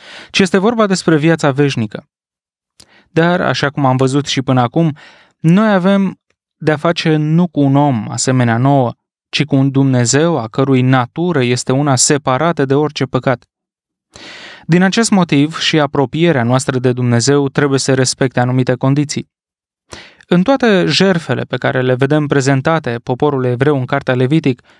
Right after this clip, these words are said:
ne întâlnim cu imaginea pe care Dumnezeu o are despre noi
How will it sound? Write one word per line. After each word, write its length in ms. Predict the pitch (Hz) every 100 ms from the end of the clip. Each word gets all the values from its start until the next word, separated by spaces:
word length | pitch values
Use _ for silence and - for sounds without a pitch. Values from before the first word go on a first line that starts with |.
| _ _
ne 180 | 180
întâlnim 440 | 190 180 185 226 240
cu 120 | 220
imaginea 560 | 185 165 143 143 180 202
pe 120 | 156
care 240 | 160 165
Dumnezeu 680 | 147 143 156 156 139 175 170
o 80 | 123
are 180 | 120
despre 320 | 120 127 - 131
noi 300 | 127 131